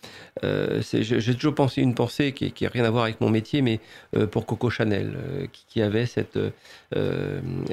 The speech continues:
les, les modes passent, le style reste, et quel style j'ai ? Est-ce que c'est un style durable ou pas ? Euh, la copie, euh, aujourd'hui, j'ai même des gamins qui sortent de l'école hôtelière qui viennent se faire embaucher.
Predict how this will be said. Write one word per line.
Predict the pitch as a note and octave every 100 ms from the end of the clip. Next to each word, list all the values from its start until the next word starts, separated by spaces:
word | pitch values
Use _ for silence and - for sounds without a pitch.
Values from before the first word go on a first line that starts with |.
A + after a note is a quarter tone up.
| F#2+ -
les, | A2 G#2
les | G#2
modes | A#2 A#2 -
passent, | A#2+ B2 C3+
le | G#2+
style | - - A#2+ G#2+
reste, | G#2+ B2 -
et | - G#2 G2+ G2+ F#2+ -
quel | A#2 G2
style | - A#2 G#2+
j'ai ? | G2
Est-ce | G2 G#2 -
que | G#2+
c'est | -
un | G#2+
style | - - A2
durable | G#2 A2 A#2 B2 -
ou | G2+
pas ? | G#2 G2 - - - - - -
Euh, | A#2 A2
la | B2 C3
copie, | - C3+ - D3+ E3 E3
euh, | G2+ A2+ A2+ A2+ G#2+ F#2+ A2 - - - - - - -
aujourd'hui, | B2+ B2+ C#3 D3+
j'ai | A#2+
même | B2+ C3+
des | B2
gamins | A#2 B2+ C3+
qui | C3
sortent | - A#2+
de | A2
l'école | G#2+ A2+
hôtelière | G#2+ A#2+ B2+ A#2
qui | -
viennent | A2 G#2
se | G#2+
faire | -
embaucher. | G#2+ G#2+ G#2 - C#3+ D#3+